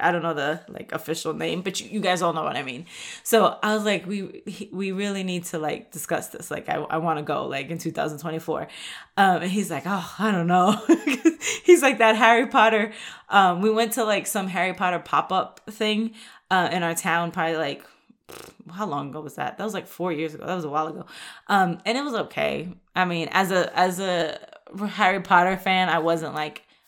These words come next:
blown away by it. Like, I enjoyed myself. We got, we got a picture with an owl, which he thought was cool, but I think that's the only thing he thought was cool about it. But I, I tell you all this to tell <laughs> that we, I just try things, right? I saw it pop up. I was like,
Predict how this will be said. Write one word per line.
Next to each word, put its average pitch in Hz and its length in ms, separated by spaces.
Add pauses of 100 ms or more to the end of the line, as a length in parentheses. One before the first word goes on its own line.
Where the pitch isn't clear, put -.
(280)
blown 175 320
away 156 320
by 196 220
it. 220 260
Like, 156 160
I - 140
enjoyed 190 300
myself. 185 480
We 170 100
got, 160 200
we 175 80
got 170 120
a 156 40
picture 170 320
with 165 140
an 143 100
owl, 160 440
which 147 160
he 165 100
thought 160 200
was 151 120
cool, 165 280
but 151 220 (180)
I 175 80
think 170 140
that's 175 160
the 170 80
only 170 220
thing 175 180
he 175 80
thought 165 240
was 175 100
cool 185 220
about 175 220
it. 165 80 (320)
But 196 360 (580)
I, - 200 (140)
I 151 60
tell 359 300
you 247 140
all 185 180
this 185 320
to 262 80
tell 254 340 (160)
<laughs> - 120
that 214 200
we, 269 140
I - 160
just 214 200
try 196 220
things, 165 320
right? 170 240
I 180 100
saw 190 300
it 180 80
pop 180 240
up. 180 240
I 196 140
was 220 100
like, 226 160